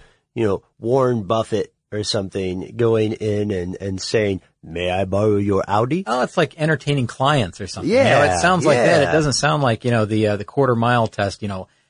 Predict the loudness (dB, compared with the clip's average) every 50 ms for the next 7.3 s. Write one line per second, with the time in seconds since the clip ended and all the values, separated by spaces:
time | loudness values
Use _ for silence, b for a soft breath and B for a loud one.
0 | _ _ _ _ _ -2 -2 -2 -2 -4 -4 -2 -2 -2 -2 -2 0 0 0 0
1 | 0 -2 -2 -2 0 2 2 2 2 0 -2 -4 -6 -4 -2 -2 0 0 0 -2
2 | -2 -4 -6 -10 -12 -12 -12 -14 -16 -18 -18 -18 -16 -16 -16 -16 -16 -16 -16 -16
3 | -10 -8 -8 -4 -2 -2 -2 -2 -2 -4 -4 -4 -6 -8 -12 -12 -12 -10 -12 -14
4 | -16 -18 -18 -16 -14 -14 -14 -12 -12 -10 -10 -10 -12 -14 -14 -14 -14 -8 -2 0
5 | 2 2 4 4 4 2 2 0 -2 -2 0 0 0 0 0 0 -4 -4 -8 -10
6 | -12 _ _ -4 0 0 0 0 -2 -2 -2 -2 0 -2 -4 -6 -8 -6 -4 -4
7 | -4 -4 -6 -12 -16